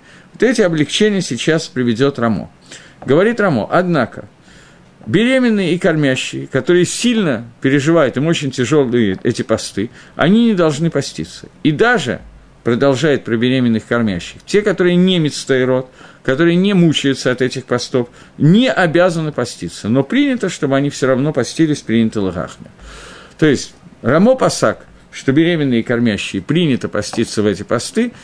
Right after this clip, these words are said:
если они не мицтаирот. Только если они мицтаирот, если они переживают, то тогда им не нужно поститься.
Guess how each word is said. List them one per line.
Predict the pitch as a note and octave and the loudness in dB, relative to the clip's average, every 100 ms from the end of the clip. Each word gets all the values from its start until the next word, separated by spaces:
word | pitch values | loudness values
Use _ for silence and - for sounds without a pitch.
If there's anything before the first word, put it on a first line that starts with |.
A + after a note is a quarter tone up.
| - - | -20 -8
если | F2+ A2+ G#3+ - F3+ | -2 2 2 2 0
они | F3 D#3+ | 0 2
не | D3 E3 | 4 4
мицтаирот. | F3 D3 - B2+ A2 E2+ - | 2 -4 -4 0 0 -2 -2
Только | D3+ D#3 - | 0 0 0
если | A#2+ G#2 A#2 | 0 0 0
они | A#2+ | 0
мицтаирот, | G#2 F#2 - A#2 A#2 A2+ A#3+ | 0 -2 -4 0 2 2 0
если | C#3 D3+ | -2 -2
они | B2+ A#2 | -2 0
переживают, | G#2 G#2 C#3+ G#3+ A3 G#3+ | -2 -2 0 2 0 -2
то | |
тогда | C3 B2 A#2+ D#3+ | -4 -2 0 0
им | C3 | 2
не | A#2 | 2
нужно | A2+ A2 F#2 | 2 0 -2
поститься. | F2+ A2 - A3+ - G#3+ | -4 -4 -4 -6 -4 -10